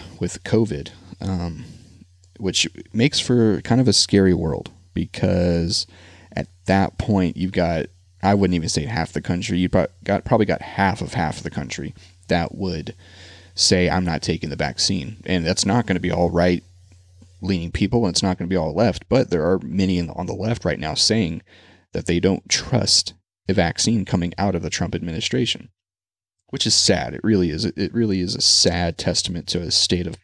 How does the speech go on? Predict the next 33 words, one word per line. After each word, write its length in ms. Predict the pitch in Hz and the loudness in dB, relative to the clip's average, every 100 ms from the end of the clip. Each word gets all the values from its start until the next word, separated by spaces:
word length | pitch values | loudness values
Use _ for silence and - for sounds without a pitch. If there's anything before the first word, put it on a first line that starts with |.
| - | -4
politics 500 | - 87 82 90 - | 0 0 -2 -4 -4
in 60 | 87 | -6
our 100 | 82 | -4
country. 420 | 98 95 - 92 _ _ _ _ _ _ - - - - - - - - - - - - - - _ _ _ | -4 -4 -6 -8 _ _ _ _ _ _ -20 -20 -18 -18 -18 -18 -12 -12 -12 -20 -20 -20 -20 -20 _ _ _
And 80 | 117 | 2
so 420 | - 135 131 123 - - | 4 6 4 2 0 0
that 340 | 123 156 147 | 2 2 4
leads 280 | 110 95 113 | 4 4 2
me 160 | 90 90 | 0 0
to 600 | - 98 87 87 85 113 - - _ _ _ _ _ _ _ _ _ - | 0 0 2 0 -4 -8 -14 -20 _ _ _ _ _ _ _ _ _ -2
my 220 | 98 92 | 0 2
little, 400 | 90 98 90 82 | 2 2 2 2
uh, 360 | 87 87 - 69 - - - - | 0 -2 -2 -6 -10 -16 -18 -12
riddle 480 | 117 101 92 85 - - - | 0 2 4 4 0 -10 -8
or 240 | 80 - - - | -6 -6 -10 -8
whatever 480 | 80 90 90 82 - - | 0 4 2 0 -8 -2
I 120 | 80 | 0
<laughs> 0 | |
gave 360 | - - 101 - | 0 2 2 4
you 140 | 98 | 2
in 60 | 85 | 2
the 120 | 85 | 0
introduction. 600 | 85 - 85 90 - 87 | -2 -2 0 0 0 2
What 140 | 104 | 4
do 60 | 120 | 4
you 60 | |
get 220 | 95 101 - | 4 4 2
when 100 | 82 | -2
you 60 | |
cross 420 | - 98 90 - | 0 2 2 0
critical 380 | - - 95 151 | -2 -2 0 2
race 280 | 131 82 - | 2 2 0
theory? 380 | - 67 80 | -2 -4 -4